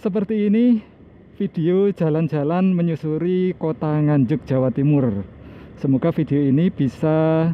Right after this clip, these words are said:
menambah informasi buat teman-teman yang pengen tahu suasana kota Nganjuk ini seperti apa. Barusan saya tunjukkan ringkas. Nah, kapan-kapan saya buatkan video lagi yang lebih lengkap. Ini hanya wis dianggap pemanasan ae lah.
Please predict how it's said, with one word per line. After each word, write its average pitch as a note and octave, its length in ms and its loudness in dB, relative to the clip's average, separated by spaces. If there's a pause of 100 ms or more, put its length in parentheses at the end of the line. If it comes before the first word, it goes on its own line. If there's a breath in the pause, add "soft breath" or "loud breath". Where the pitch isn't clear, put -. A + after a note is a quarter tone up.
(120)
menambah D3 480 2
informasi C#3+ 640 0
buat D3 160 -2
teman-teman C#3 480 2
yang D3 320 0
pengen E3 400 2
tahu E3 400 2
suasana F3 480 2
kota F3 320 0
Nganjuk D#3+ 400 4
ini F3+ 160 2
seperti D#3+ 400 -4
apa. A#2+ 400 -2 (640 loud breath)
Barusan B2 400 0
saya D3+ 160 0
tunjukkan C#3 880 0 (480)
ringkas. F#3+ 480 0 (640)
Nah, A#2+ 160 -2
kapan-kapan D#3+ 480 0
saya E3+ 160 0
buatkan E3+ 400 0
video D#3 320 0
lagi D#3+ 320 0
yang C#3+ 320 0
lebih C#3 320 -4
lengkap. B2+ 400 0 (480 loud breath)
Ini D3 200 0 (120)
hanya C3+ 280 4 (920)
wis - 160 -10
dianggap C#3 320 0
pemanasan F3 720 -2
ae C#3 160 -2
lah. A2+ 160 -6